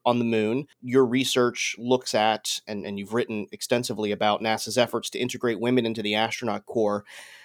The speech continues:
I'm wondering, what do you think some of the first women to join nasa's astronauts might think of,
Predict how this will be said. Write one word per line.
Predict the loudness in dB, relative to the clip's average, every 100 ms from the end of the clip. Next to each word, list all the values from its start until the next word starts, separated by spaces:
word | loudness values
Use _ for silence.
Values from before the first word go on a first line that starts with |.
| -2 4
I'm | 8
wondering, | 10 10 8
what | 4
do | 4
you | -4
think | 0 2 2 -4 _ _ _ _ _ -8
some | 0 2
of | 2
the | 2
first | 4 4 6
women | 4 4
to | 0
join | 2 6 8 6
nasa's | 4 0 -4 -4
astronauts | -4 -4 -6 -8 -6 -2
might | -4 2
think | 0 4
of, | 4 4 -2